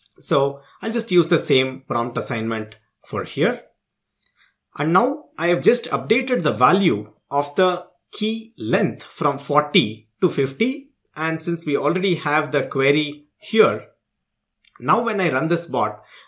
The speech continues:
I should get the value as fifty instead of forty, which was there earlier. Let's run this bot and see if we are able to get that exact value as fifty. Okay, we got the correct, uh,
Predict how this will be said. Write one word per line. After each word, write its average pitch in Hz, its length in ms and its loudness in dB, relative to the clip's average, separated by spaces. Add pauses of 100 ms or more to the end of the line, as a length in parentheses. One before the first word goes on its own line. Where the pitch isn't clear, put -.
I 160 140 0
should 165 240 -2
get 170 260 0
the 214 100 4
value 160 540 4
as 123 240 -6
fifty 190 640 0 (120)
instead 165 380 0
of 262 300 -2 (140)
forty, 160 480 -2
which 135 200 -4
was 117 180 -2
there 185 300 -2 (140)
earlier. 101 380 -6 (500)
Let's 120 440 -6
run 113 200 -6
this 107 180 -6
bot 160 360 -6 (340)
and 117 160 -8
see 170 320 -2
if 135 360 -6
we 131 180 -2
are 123 60 0
able 123 220 -2
to 120 320 -2
get 123 220 -6
that 113 320 -6 (260)
exact 127 420 -6
value 113 420 -4
as - 360 -6 (140)
fifty. - 520 -4 (1160)
Okay, 208 480 -6
we 117 160 -6
got 123 240 -4
the 123 100 -2
correct, 117 440 -8
uh, 104 280 -8